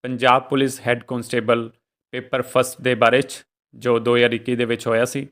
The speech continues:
ਤੇ ਉਹਦੇ ਵਿੱਚ ਆਏ ਪੰਜਾਬੀ ਦੇ ਐਮ ਸੀ ਕਿਊ ਦੇ ਬਾਰੇ 'ਚ ਅੱਜ ਆਪਾਂ ਚਰਚਾ ਕਰਾਂਗੇ।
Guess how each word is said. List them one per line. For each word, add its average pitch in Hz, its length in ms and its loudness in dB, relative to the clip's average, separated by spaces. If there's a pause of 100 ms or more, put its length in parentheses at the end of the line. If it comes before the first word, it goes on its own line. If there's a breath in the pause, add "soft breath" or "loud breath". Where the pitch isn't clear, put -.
(680)
ਤੇ 127 60 -10
ਉਹਦੇ 123 180 -2
ਵਿੱਚ 127 200 -4
ਆਏ 120 120 6
ਪੰਜਾਬੀ 120 480 0
ਦੇ 127 100 0
ਐਮ 117 160 -4
ਸੀ 120 140 -10
ਕਿਊ 123 160 -6
ਦੇ 117 80 -4
ਬਾਰੇ 113 240 0
'ਚ 113 140 -4
ਅੱਜ 110 120 -2
ਆਪਾਂ 110 200 -2
ਚਰਚਾ 110 300 -6
ਕਰਾਂਗੇ। 123 400 -4